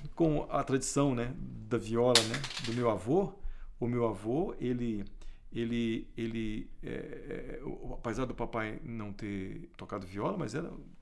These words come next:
essa tradição chegou a mim através dele, né? Tô falando da coisa de viola, né? E, e, e pra finalizar sobre meu pai, agora eu tive lá na,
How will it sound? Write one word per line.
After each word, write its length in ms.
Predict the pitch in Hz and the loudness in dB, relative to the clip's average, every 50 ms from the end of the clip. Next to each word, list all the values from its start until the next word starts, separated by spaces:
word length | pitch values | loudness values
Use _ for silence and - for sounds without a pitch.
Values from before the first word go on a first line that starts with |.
| - - - - - - - - - - | -18 -16 -18 -18 -16 -16 -16 -14 -12 -6
essa 160 | - - 143 | -4 -2 -2
tradição 360 | - 147 131 - - 147 151 | 0 0 -2 0 0 -2 -2
chegou 560 | 147 - 165 147 117 117 120 120 117 110 - - - | 0 0 0 0 0 0 0 2 2 0 0 -2 -4
a 120 | - 120 | -4 -2
mim 280 | 117 120 131 175 226 202 - - - - - - - - | -2 0 -2 -2 -2 -4 -8 -14 -18 -18 -16 -12 -10 -10
através 360 | - - 151 160 135 147 123 | -8 -6 -4 -2 -2 -2 -2
dele, 240 | 101 110 120 113 107 | -2 -4 -4 -4 -4
né? 160 | 117 135 151 135 - - - - - - - - - - - - - - - - - - - - - - - | -4 -6 -8 -10 -12 -16 -18 -18 -16 -14 -12 -12 -12 -12 -12 -12 -12 -12 -12 -12 -12 -12 -12 -12 -10 -10 -8
Tô 80 | - - | -4 -2
falando 240 | - 123 143 151 156 | 0 0 0 -2 -2
da 80 | 170 | -4
coisa 220 | - - 147 147 143 | -4 -2 -2 -2 -2
de 120 | 135 147 | -2 -4
viola, 540 | 139 135 143 127 117 117 117 110 110 110 123 | -2 0 2 4 6 6 6 6 4 0 -2
né? 60 | 120 - - - - - - - - - - - | -4 -6 -8 -10 -10 -10 -10 -10 -10 -10 -8 -2
E, 480 | - - 165 175 175 180 180 - - - - - - - - - - | 2 4 6 6 6 4 2 -2 -6 -10 -16 -18 -18 -18 -18 -8 -2
e, 800 | - 165 165 170 165 165 160 156 151 151 147 139 139 131 131 139 - - - - - - - - - - - - - - - | 0 2 2 4 4 2 2 4 4 4 6 6 6 4 4 2 0 -2 -4 -4 -6 -10 -14 -16 -16 -16 -10 -10 -8 -8 -4
e 140 | - 175 | -4 -2
pra 140 | - - 196 | 0 0 0
finalizar 560 | - - 196 202 196 185 147 117 - 165 175 | 2 2 4 4 6 6 4 6 6 4 4
sobre 200 | 170 - 160 143 | 4 4 0 2
meu 140 | 143 139 135 | 2 2 2
pai, 300 | 135 - 160 180 180 170 | 4 4 6 6 6 6
agora 240 | 156 131 160 185 180 | 6 6 6 6 6
eu 20 | |
tive 220 | 170 175 180 151 139 | 4 2 0 0 2
lá 100 | 135 135 | 2 2
na, 80 | 135 | 0